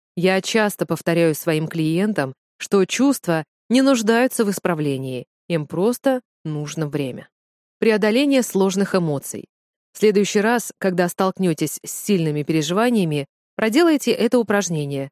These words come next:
чтобы отнестись к своим эмоциям с пониманием и любопытством. Просканируйте свое тело с головы до ног. Отметьте все области, где есть какое-либо ощущение, опишите его.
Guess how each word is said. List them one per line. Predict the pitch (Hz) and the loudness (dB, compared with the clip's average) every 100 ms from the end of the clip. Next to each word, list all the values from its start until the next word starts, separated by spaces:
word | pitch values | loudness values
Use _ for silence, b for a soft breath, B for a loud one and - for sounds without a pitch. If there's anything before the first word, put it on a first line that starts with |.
| _ | _
чтобы | - 196 170 | -4 0 0
отнестись | 165 175 - 175 - _ | 0 -2 0 -2 -2 _
к | |
своим | - 175 160 165 | -4 0 0 0
эмоциям | 185 254 - 165 147 _ _ - | 2 0 0 -2 -2 _ _ -16
с | - | -2
пониманием | 190 165 156 175 233 269 269 | 0 0 0 0 2 0 -2
и | - 180 - | -2 -2 0
любопытством. | 170 170 165 - 139 - - 123 _ _ _ _ _ - | -2 0 -2 -4 -8 -8 -16 -16 _ _ _ _ _ -4
Просканируйте | 175 - 196 180 156 143 156 | -4 0 0 2 0 0 -6
свое | - 151 143 | -2 -2 -2
тело | - 143 220 | -2 0 0
с | 220 | 0
головы | 202 151 139 | 0 0 -2
до | 151 151 | -2 -2
ног. | 135 120 _ _ _ _ | -4 -10 _ _ _ _
Отметьте | 175 170 185 196 269 - 190 | -6 -2 0 2 0 0 -4
все | - 180 | 0 0
области, | 180 240 196 170 - 147 | 2 2 0 0 -2 -2
где | 147 147 165 | -2 -2 -2
есть | 156 226 254 - | 2 -2 -2 -4
какое-либо | 165 - 233 208 165 143 | -4 2 2 2 2 0
ощущение, | 139 - - - 165 226 240 226 _ _ | -2 -6 -8 -2 0 2 0 -2 _ _
опишите | 254 - 254 - 156 - | -4 -2 -2 -2 -4 -4
его. | 135 131 | -6 -6